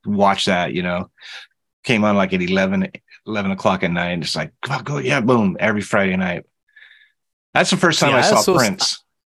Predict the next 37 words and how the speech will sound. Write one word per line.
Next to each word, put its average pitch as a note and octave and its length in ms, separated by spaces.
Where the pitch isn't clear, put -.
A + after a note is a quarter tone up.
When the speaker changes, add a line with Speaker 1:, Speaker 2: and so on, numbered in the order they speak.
Speaker 1:
Was F#3 100
that C4+ 140
Speaker 2:
Really? - 120
Speaker 1:
con-, B2+ 240
yeah, A2 320
controversy G#2 1000
was, G#2+ 260
uh, F#2+ 240
uh, G2+ 280
he A#2 140
had G#2+ 160
a G2+ 40
video G2+ 300
on G2 160
there G2 180
and G#2 100
was F#2+ 120
like, G2+ 220
"Oh, F#2+ 120
this F#3 160
is - 40
fucking E2 400
cool, A#2+ 420
<laughs> - 0
dude." C#3+ 480
It's A#2+ 180
Speaker 2:
See, C#3+ 100
Speaker 1:
so - 100
Speaker 2:
I C3+ 40
always A3 260
Speaker 1:
different. - 120
Speaker 2:
associate F3 540
that D3+ 180
show D#3 260
with C#3+ 180
the C3 80
Ramones, G2+ 840